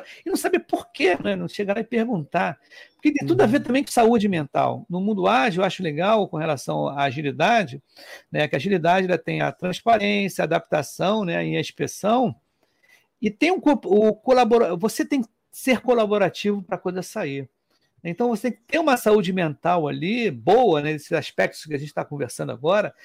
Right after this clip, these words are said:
Speaker 1: pra roda girar, porque se não vai girar, cara. No emprego tradicional, o cara não quer saber, "Deu resultado, por que tu não fez isso?" "Porra, por que tu fez?"
Speaker 2: Uhum.
Speaker 1: Cara,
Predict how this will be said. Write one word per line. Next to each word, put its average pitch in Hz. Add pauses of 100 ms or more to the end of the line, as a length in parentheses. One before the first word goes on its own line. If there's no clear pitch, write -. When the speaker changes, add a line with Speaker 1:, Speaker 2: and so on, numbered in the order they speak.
(240)
Speaker 1:
pra 370
roda 302
girar, 269
porque -
se -
não 480
vai 453
girar, 190
cara. 120 (340)
No 208
emprego 254
tradicional, 202
o 240
cara 240
não 247
quer 247
saber, 220 (800)
"Deu 220
resultado, 208
por 214
que 269
tu -
não 226
fez 196
isso?" 147 (280)
"Porra, 247
por 214
que 262
tu 233
fez?" 233
Speaker 2:
Uhum. 143
Speaker 1:
Cara, 196